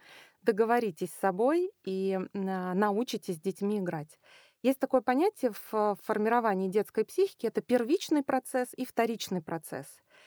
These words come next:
Вот, э, первичный процесс — это процесс, связанный с формированием нашего бессознательного, и, и он у нас про-, протекает где-то от нуля до семи лет, да, то есть с рождения до семи лет у нас формируется, у каждого человека, ну и у ваших детей — формируется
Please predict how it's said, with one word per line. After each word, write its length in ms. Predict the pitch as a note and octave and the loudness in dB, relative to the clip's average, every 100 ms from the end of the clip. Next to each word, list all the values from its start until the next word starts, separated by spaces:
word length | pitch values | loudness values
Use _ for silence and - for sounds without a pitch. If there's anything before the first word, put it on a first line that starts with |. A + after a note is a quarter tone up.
| _ _ _ | _ _ _
Вот, 160 | G#3+ G#3 - | -2 -2 -4
э, 240 | A3 A3 G#3+ | -2 0 2
первичный 480 | A#3+ C4 G4 - B3+ | 2 4 2 2 0
процесс — 520 | A3+ A3+ - F#3 - - | 0 -2 0 -2 -2 -8
это 340 | F#3+ - A3 - _ | -6 -4 -4 -6 _
процесс, 440 | G#3 G#3 - E4 - | -4 0 0 0 -2
связанный 500 | G3+ A3+ B3+ A3 G#3 | 0 2 2 0 -2
с 60 | - | -2
формированием 760 | G#3+ G#3 G#3 G3+ A3 C4+ G3+ | -2 0 2 2 2 2 2
нашего 320 | G#3 A#3 G3+ | 0 -2 -4
бессознательного, 1120 | F#3+ B3 - A3+ F#3+ G3 E3 - A#3+ C4+ D#4+ E4+ | 2 2 2 -4 -2 0 -2 -2 -2 0 0 -2
и, 180 | A#3 G3+ _ | -6 -10 _
и 240 | G#3+ G#3+ A3 | -8 -2 0
он 280 | A3 D4 A#3 | 4 2 2
у 20 | |
нас 200 | A3 A#3 _ | 0 -2 _
про-, 240 | G#3+ G#3+ | -2 0
протекает 640 | G3+ - A3 A#3 D#4+ G4 G#3 | -2 -4 -2 -2 2 2 0
где-то 320 | G3+ B3 A3+ | 0 2 2
от 80 | G#3 | 2
нуля 220 | A#3+ D4+ | 4 4
до 180 | B3+ B3 | 4 2
семи 300 | - G3+ G#3+ | 2 0 0
лет, 280 | D#3+ D3 - _ | 0 -4 -12 _
да, 160 | - C4 | -6 -2
то 100 | A3+ | -2
есть 120 | G3+ | -4
с 100 | - | -4
рождения 680 | A3 G#3 F3 A#3 F#4 E4+ C4 - - - - _ | 0 0 0 0 2 2 0 -6 -20 -20 -20 _
до 220 | G3+ B3 | 4 4
семи 320 | - G3+ G3+ | 4 -2 -2
лет 280 | G#3 F4+ - | 2 0 0
у 40 | A3 | 2
нас 180 | A#3+ C4+ | 2 2
формируется, 840 | - A3 A3 C#4 C#4+ G3 - F3 F3 | -2 0 2 2 2 0 -4 -4 -4
у 80 | |
каждого 360 | G3 A3 - F#3 | 0 0 0 -8
человека, 520 | - A3+ E4 G#4+ B3+ | -4 0 0 0 0
ну 140 | A3 A#3+ | 2 2
и 60 | |
у 120 | G3 | 2
ваших 340 | F#3+ F#3+ - F3+ | 2 0 -4 -6
детей — 280 | A3 E4+ G4 | -2 0 0
формируется 800 | C4 G#3 G#3 B3+ D4+ - A3+ | 0 0 2 2 0 -2 -6